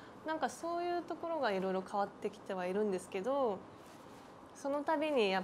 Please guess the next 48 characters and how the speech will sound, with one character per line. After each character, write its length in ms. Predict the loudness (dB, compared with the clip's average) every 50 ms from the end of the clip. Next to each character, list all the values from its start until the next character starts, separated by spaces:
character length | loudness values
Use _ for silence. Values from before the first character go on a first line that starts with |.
| 0 -2
ぱ 80 | -4
り 100 | -4 -4
こ 260 | -4 -4 -4 -2 -2
う 60 | -2 -2
い 80 | 0
ろ 160 | 0 0 0
い 40 | 0
ろ、 180 | 0 -2 -2 -4 -8 -12 -16 -18 -18 -18 -18 -18 -18 -18 -18 -18 -18 -12 -8 -4
ま 60 | -2
あ、 40 | -2
い 80 | -2
ろ 80 | -2 -2
い 60 | -2
ろ 40 | 2
変 220 | 4 6 6 6
化 140 | 4 2 -2
し 140 | -2 -6 -4
て 360 | -2 2 2 4 4 2 0 -4 -8 -14 -16 -16 -16 -16 -10 -4
体 280 | 0 2 2 4 4 4
を 80 | 4 4
直 220 | 2 2 0 -2
す 160 | -2 -4 -6
と 140 | -8 -8 -10
か、 340 | -8 -8 -6 -6 -6 -6 -8 -10 -14 -16 -18 -16 -18 -18 -18 -18 -18 -18 -18 -18 -18 -18 -18 -16 -14 -10
う 40 | -8
ん、 300 | -6 -6 -4 -4 -4 -2
な 100 | -2 -2
ん 80 | -2 -2
だ 80 | -4
ろ 100 | -4 -6
う 20 | -8
な。 60 | -8 -8 -8 -8 -10 -12 -14 -16 -18 -18 -18 -18 -18 -18 -18 -18 -16 -8
変 240 | -4 -2 -2 0 2
化 100 | 2 4
に 140 | 4 4 2
合 140 | 2 0 0
わ 120 | 0 0
せ 140 | -2 -4 -4
て 180 | -2 -2 -2
体 420 | -2 0 0 0 2 2 2 0 0
を 80 | 0
整 360 | 0 0 0 0 2 2 4 4
え 80 | 4
る 80 | 4 2
っ 40 | 0
て 180 | 0 0 0
い 320 | 2 2 2 2 2 0
う 40 | -2